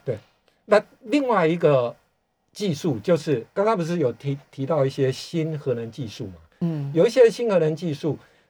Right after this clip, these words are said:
Speaker 1: 它是属于这种快滋生反应器，就我们叫做 fast reactor，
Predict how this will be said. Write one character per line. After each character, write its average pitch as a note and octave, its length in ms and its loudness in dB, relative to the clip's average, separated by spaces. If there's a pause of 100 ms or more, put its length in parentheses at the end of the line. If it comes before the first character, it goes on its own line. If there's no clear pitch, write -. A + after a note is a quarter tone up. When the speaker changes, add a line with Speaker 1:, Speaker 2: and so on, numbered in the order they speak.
Speaker 1:
它 G#3+ 180 0
是 G#3 220 0
属 A#2+ 280 -6
于 A#2+ 140 -6
这 D3+ 180 -2
种 A2+ 240 0 (540)
快 G#3 220 2
滋 D3 200 -4
生 C#3+ 240 0
反 G#2 160 -10
应 A2+ 80 -10
器， G#2+ 160 -12
就 B2 260 0
我 A#2+ 120 -6
们 C3+ 100 -4
叫 D3+ 160 0
做 C3+ 300 2
fast C#3+ 360 -2
reactor， A#2 440 -6